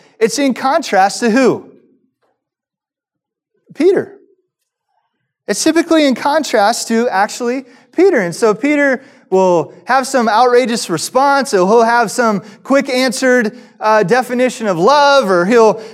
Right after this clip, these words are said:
you know, just put his foot in his mouth, and then the beloved disciple on Knight and Shining Armor runs in with the, with the right response, or, or, or, or the obvious response.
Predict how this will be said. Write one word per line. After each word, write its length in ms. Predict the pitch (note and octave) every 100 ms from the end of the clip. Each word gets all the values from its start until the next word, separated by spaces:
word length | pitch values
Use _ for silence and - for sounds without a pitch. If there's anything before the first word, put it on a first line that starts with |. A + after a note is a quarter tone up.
| -
you 120 | A3+
know, 100 | G#3+
just 240 | F#3+ A3+
put 160 | - C#4
his 140 | A#3+
foot 240 | - C#4+ D4
in 140 | C4+
his 140 | A#3+ G3+
mouth, 360 | C4 C#4 C4
and 140 | B3 A3+
then 160 | A#3
the 80 | G3+
beloved 320 | F#3 G#3 A#3
disciple 520 | G3+ - G#3+ G#3 F3
on 380 | C#3+ C#3 C3+ A#2+ _ _ _ _ _ _ _ _ -
Knight 140 | F3
and 120 | F#3+
Shining 300 | D#3 G3 F3
Armor 320 | E3+ F#3 D#3+ D3
runs 340 | E3+ F3 C#3
in 200 | F3 E3
with 180 | D3+ C#3+
the, 340 | D3 C3 A#2+ - _
with 160 | D3 C3+
the 100 | C#3+
right 260 | F3+ G#3
response, 680 | C#3+ C3+ - C3+ G#2+ G2+ -
or, 340 | C3 A#2 G#2+ _ _ _ _ _
or, 240 | C3 B2+ B2
or, 420 | C#3 C3 B2 A2+ _ -
or 100 | C#3+
the 140 | D3
obvious 680 | D#3+ G3 D3 C#3 B2+ - -
response. 960 | C3 B2 - B2+ G2+ - - - -